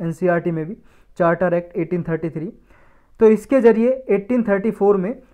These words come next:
फर्स्ट लॉ कमीशन बनाया गया और इसके फर्स्ट चेयरमैन थे लॉ कमीशन के लॉर्ड मैकाले। फिर उन्नीस सौ पचपन में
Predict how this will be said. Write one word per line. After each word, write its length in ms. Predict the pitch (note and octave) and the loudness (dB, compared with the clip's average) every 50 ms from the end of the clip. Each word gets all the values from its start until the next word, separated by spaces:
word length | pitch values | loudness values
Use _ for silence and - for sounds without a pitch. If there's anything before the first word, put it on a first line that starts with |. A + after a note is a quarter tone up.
| _ _ - - | _ _ -2 2
फर्स्ट 260 | B3+ C4+ C4+ - - | 2 2 2 0 -2
लॉ 160 | A3+ G#3+ G#3+ G#3 | 0 2 2 2
कमीशन 380 | G#3+ G#3 G3 G3+ F#3+ G#3 G3+ | 2 0 -2 -2 -4 -4 -4
बनाया 320 | F#3+ E3+ D#3+ D#3 D#3+ E3 E3 | -2 -2 -2 -2 -2 -2 -2
गया 200 | D3+ D3+ D#3+ - - - _ - _ - | -2 -4 -6 -6 -8 -14 _ -14 _ 0
और 140 | F#3 F#3+ G3+ | 2 2 2
इसके 260 | G3+ - - A#3 A3 | 0 0 0 0 0
फर्स्ट 440 | A3+ - - - B3 B3+ B3+ - A3 | 0 -2 -4 -2 -2 -2 -4 -6 -4
चेयरमैन 440 | - G#3 G3+ G3+ G3 G3 F#3+ F3+ | -2 0 0 0 0 -2 -4 -4
थे 140 | E3+ - F#3 | -4 -4 -4
लॉ 160 | G3 F#3+ F#3 | -2 0 0
कमीशन 400 | F#3 - F#3 F3+ F3 E3 - E3 | -2 -2 -4 -6 -6 -6 -6 -8
के 180 | D#3 - A3 A#3 | -6 -4 -4 -4
लॉर्ड 380 | G#3+ E3+ E3 E3+ F3+ G3+ G3+ F#3 | -2 0 2 4 4 4 2 0
मैकाले। 440 | E3 E3 D#3+ - - C3+ C3+ C3 C3+ - _ _ _ _ _ _ _ _ _ _ _ - - _ _ _ _ _ - | -2 -6 -6 -4 -4 -6 -6 -8 -10 -14 _ _ _ _ _ _ _ _ _ _ _ -20 -20 _ _ _ _ _ -16
फिर 220 | - - A3+ A#3 A#3 | -2 2 4 4 6
उन्नीस 300 | A#3+ A3+ A3+ A#3+ A#3 A#3+ | 4 4 2 2 2 0
सौ 80 | B3+ B3+ | -2 0
पचपन 400 | - A3+ G#3+ - - A3+ A3+ G#3+ | 0 -2 -2 -2 0 -2 0 0
में 220 | G3+ G#3+ B3 | 0 -4 -6